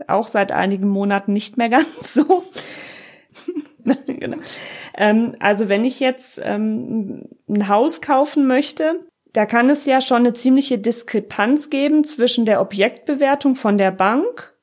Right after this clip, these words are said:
und dem Kaufpreis, was der jetzige Eigentümer aufruft oder zusammen mit seinem Immobilienmakler aufruft.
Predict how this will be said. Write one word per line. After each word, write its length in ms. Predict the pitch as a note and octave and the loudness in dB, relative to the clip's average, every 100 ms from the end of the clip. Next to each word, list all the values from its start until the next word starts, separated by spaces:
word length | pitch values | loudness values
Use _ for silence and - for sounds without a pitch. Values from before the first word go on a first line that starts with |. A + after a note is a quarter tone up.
| _ - | _ -4
und 220 | A3+ A3+ | 0 0
dem 220 | A3 G3+ G3+ | 2 0 -2
Kaufpreis, 1120 | - G#3+ D4 - - C4 C4 C#4 D4 - - _ | 0 2 2 -2 -4 0 2 2 2 -4 -16 _
was 200 | - G#3+ - | -4 -4 0
der 160 | G#3+ | 0
jetzige 840 | G#3+ A#3 - A#3 A3 A3+ A3 A3 - | 2 0 -4 -8 -2 0 2 -2 0
Eigentümer 760 | G#3 G#3 G3+ - F#3+ F#3 E3+ - | 2 2 0 -2 -2 0 -2 0
aufruft 800 | F#3 F#3 - F#3 F#3 - - - | 0 0 -2 -4 -4 -6 -16 -6
oder 280 | F#3+ G3 F#3+ | 0 2 2
zusammen 340 | - F#3 G3 | 0 0 2
mit 140 | G3 G3 | 2 2
seinem 220 | F#3+ F#3+ | 2 2
Immobilienmakler 1900 | F#3+ F#3+ F3+ G#3+ F#3 E3+ D#3+ _ _ _ - - - - F#3 F#3 F#3 F#3 - | 0 0 2 2 2 0 -4 _ _ _ -20 -20 -20 -8 0 0 0 -2 2
aufruft. 760 | F3+ E3+ - F3 E3 - - | 0 0 -6 -8 -8 -10 -18